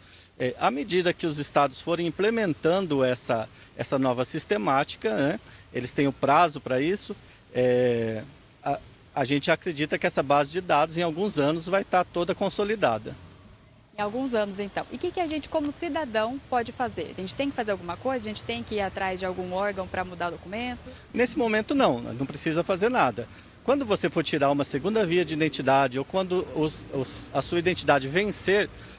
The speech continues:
Speaker 1: você va-, quando você for ao órgão expedidor, seja a Secretaria de Segurança Pública, seja qualquer órgão de classe, é, esse documento já vai ser emitido nos novos padrões.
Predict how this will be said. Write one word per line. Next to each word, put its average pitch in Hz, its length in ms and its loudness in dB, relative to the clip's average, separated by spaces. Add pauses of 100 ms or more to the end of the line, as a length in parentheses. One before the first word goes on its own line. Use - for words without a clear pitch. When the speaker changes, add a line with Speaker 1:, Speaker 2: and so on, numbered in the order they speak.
(260)
Speaker 1:
você 156 280 2
va-, 147 260 0 (100)
quando 175 180 -2
você 160 220 0
for - 180 4
ao 214 180 4
órgão 165 300 4
expedidor, 131 560 0
seja 175 300 0
a - 20 -2
Secretaria 143 480 -2
de - 80 -6
Segurança 135 420 -2
Pública, 120 480 -2
seja 156 320 -2
qualquer 147 360 0
órgão 135 320 2
de 127 100 -6
classe, 175 540 -2 (360)
é, 127 480 4 (140)
esse 190 240 0
documento 160 540 -2
já 175 160 0
vai 190 160 -2
ser - 180 -2
emitido 196 560 -2
nos 196 220 -2
novos 156 320 2
padrões. 147 460 -2